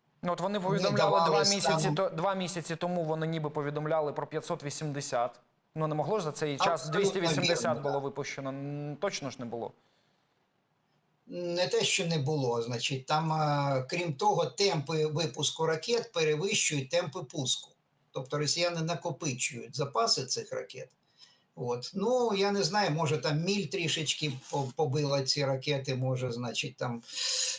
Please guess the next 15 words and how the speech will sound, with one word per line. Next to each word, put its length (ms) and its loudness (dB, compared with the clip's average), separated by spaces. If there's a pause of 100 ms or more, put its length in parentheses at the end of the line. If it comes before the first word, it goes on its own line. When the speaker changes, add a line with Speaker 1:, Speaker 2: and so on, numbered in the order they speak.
Speaker 2:
е, 540 0
щось 440 4
з 200 2
дощ-, 280 0
дощем 500 4
залило, 680 4
але 500 4 (240)
куди 280 2
ділися 500 2
триста 420 0
ракет, 420 0
мінімально 540 0
триста 420 0
ракет, 540 -2
е, 340 -2